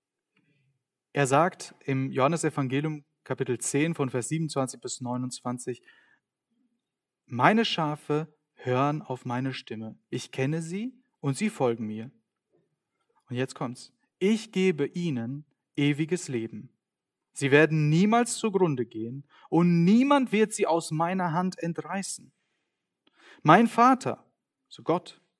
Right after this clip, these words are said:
"der sie mir gab, ist größer als alle." Klar, wissen wir schon lange, Gott ist der Größte. "Und niemand kann sie aus der Hand meines Vaters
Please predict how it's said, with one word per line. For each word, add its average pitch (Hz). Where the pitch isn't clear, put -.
"der 170
sie 175
mir 214
gab, 196
ist 165
größer 240
als 208
alle." 196
Klar, 110
wissen 139
wir 175
schon 180
lange, 113
Gott 135
ist -
der 165
Größte. 120
"Und 180
niemand 170
kann 160
sie 175
aus 127
der 113
Hand 147
meines 113
Vaters 110